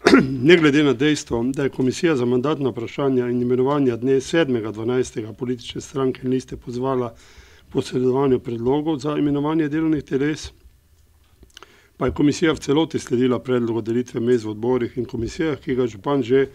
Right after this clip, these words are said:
devetindvajsetega enajstega predstavil predstavnikom stranke list.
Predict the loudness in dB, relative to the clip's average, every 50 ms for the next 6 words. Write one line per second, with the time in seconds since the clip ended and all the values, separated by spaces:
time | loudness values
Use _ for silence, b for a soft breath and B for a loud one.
0 | B B B B B -10 -8 -8 -6 -4 -2 -2 0 0 2 2 0 0 -2 -4
1 | -4 -2 -2 -2 -2 0 -2 -2 -4 -6 -8 -8 -8 -8 -12 -16 -18 -16 -10 -6
2 | -2 -2 -2 -2 -4 -6 -8 -10 -10 -6 -4 -2 0 0 -2 -4 -4 -6 -6 -6
3 | -6 -8 -10 -14 -10 -6 -2 -2 -2 -2 -4 -4 -2 -2 -2 -4 -4 -12 -20 -20